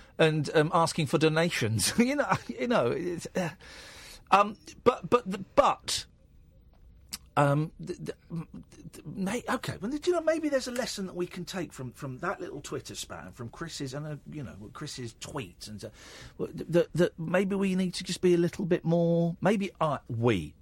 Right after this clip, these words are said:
no, maybe I just need to be a little bit more understanding that perhaps other people are,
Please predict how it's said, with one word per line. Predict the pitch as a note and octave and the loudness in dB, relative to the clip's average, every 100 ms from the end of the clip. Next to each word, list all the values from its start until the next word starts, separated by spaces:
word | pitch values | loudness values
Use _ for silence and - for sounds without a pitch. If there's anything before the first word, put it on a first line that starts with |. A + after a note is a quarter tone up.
| D#2+ | -12
no, | D#2+ C#2 G#2+ A2+ - - | -8 -6 -6 -8 -12 -12
maybe | B2 F3+ F3+ - - | -4 -2 -4 -8 -4
I | E3 E3 C3 F#2+ F2 A#2 - - - - - - - - - | 0 2 2 0 -2 -4 -8 -18 -20 -20 -20 -20 -20 -20 -6
just | D3+ C#3+ | -4 -2
need | D#3+ D3 | 0 0
to | D#3+ | 0
be | C3 C3 | 2 4
a | A#2+ | 4
little | A#2+ C3 - A#2 | 4 4 2 -2
bit | G#2 A2 A2 | 0 -2 0
more | G#2+ G#2 G#2+ - _ - - - - | 2 2 2 -2 _ -20 -20 -6 2
understanding | C3+ C3+ C3 - - A2 F2 E2 E2 F2+ C#3 - - - - - - | 2 4 0 0 2 2 2 -2 -4 -4 -6 -10 -20 -20 -20 -14 0
that | B2 - | 0 2
perhaps | B2 A2 A2+ - | -2 -2 -2 -2
other | A2+ G#2+ | 0 0
people | - F#2+ F#2 F#2+ G2 - - - - - - - | -2 -4 -4 -4 -4 -6 -16 -20 -20 -20 -10 -2
are, | A#2 A2 G#2+ A2 A2+ | 2 2 2 0 -4